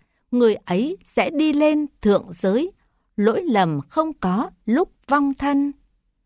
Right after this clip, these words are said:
Hai mươi bảy. Song nếu vây quanh bởi má hồng, dục tham Ngài thấy quá say nồng, trong tâm hãy nhớ vần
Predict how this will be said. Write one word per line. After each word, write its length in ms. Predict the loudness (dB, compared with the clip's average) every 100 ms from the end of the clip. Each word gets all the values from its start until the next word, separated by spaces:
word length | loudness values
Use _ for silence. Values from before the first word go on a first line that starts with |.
| _ _ _ _ _ _ _ _ _
Hai 200 | 0 2
mươi 160 | 2
bảy. 320 | 2 0 -2 -10 _ _ _ _ _ _ _
Song 280 | -4 0 2
nếu 280 | 4 2 0 0
vây 180 | -2 -2
quanh 320 | -4 -2 -4 -8 -6
bởi 360 | 0 2 2
má 340 | 2 0 0 -2
hồng, 380 | 0 0 0 -4 -10 _ _
dục 280 | -4 -2 -2 -4
tham 360 | -4 -4 -4 -4
Ngài 320 | -2 -2 -2 -2
thấy 280 | -4 -4 -8 _ _
quá 260 | -2 -2 -6
say 340 | -8 -2 2
nồng, 380 | 2 2 0 -4 -10 _ _ _ -4
trong 240 | -2 -2
tâm 340 | -2 -2 -2 -4
hãy 220 | -6 -6
nhớ 340 | 0 0 0 -4 -10 -8
vần 360 | -2 0 -2